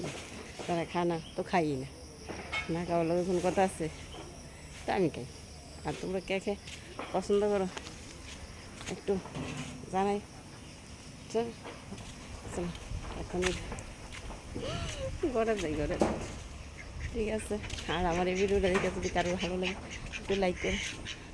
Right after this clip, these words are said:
কমেন্ট করে, বুঝছো? তবে এই সমস্ত জিনিস আমি মনে করি খাওয়াটা ভালো, সার নাই, ওষুধ নেই, আর ফ্রেশটা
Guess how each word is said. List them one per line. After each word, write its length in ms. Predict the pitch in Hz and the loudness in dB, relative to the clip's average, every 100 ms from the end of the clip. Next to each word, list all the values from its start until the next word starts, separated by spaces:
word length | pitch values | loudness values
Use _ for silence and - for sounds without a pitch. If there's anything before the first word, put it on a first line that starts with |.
| - | -4
কমেন্ট 260 | 156 185 170 165 | 2 2 2 0
করে, 160 | 180 202 - - - - - - - - - - - - - - - - - - - - - - - - - | -2 -4 -6 -6 -6 -4 -6 -8 -8 -8 -8 -10 -10 -8 -8 -8 -8 -6 -6 -6 -8 -10 -10 -10 -10 -10 -4
বুঝছো? 260 | 196 214 214 - - - - - - - - - - - - - - - - - - - - - - - - - - - - - - - - - - - - - - - - - - | 0 0 0 -4 -6 -6 -6 -6 -6 -8 -10 -12 -12 -12 -12 -12 -12 -12 -12 -10 -10 -8 -8 -10 -10 -12 -12 -12 -12 -12 -12 -10 -10 -10 -10 -10 -10 -10 -10 -10 -10 -10 -8 -2 6
তবে 180 | 226 220 220 - - - | 8 8 6 -8 -8 -6
এই 40 | 208 | 2
সমস্ত 240 | 226 240 233 | 4 6 6
জিনিস 180 | 233 233 202 | 6 6 6
আমি 80 | 202 | 6
মনে 120 | 226 220 | 6 4
করি 100 | 196 175 | 2 2
খাওয়াটা 260 | 190 180 147 139 | 2 2 0 -2
ভালো, 180 | 160 151 - - - - | -4 -4 -8 -12 -8 -4
সার 160 | 180 175 170 | 2 4 4
নাই, 100 | 165 - | 2 0
ওষুধ 200 | - 185 190 | -6 -6 -4
নেই, 120 | 170 - - - - - - - - 165 | -4 -6 -12 -14 -16 -14 -10 -6 0 2
আর 100 | 156 - - - - | 2 0 -12 -14 0
ফ্রেশটা 360 | 190 180 - | 0 0 -2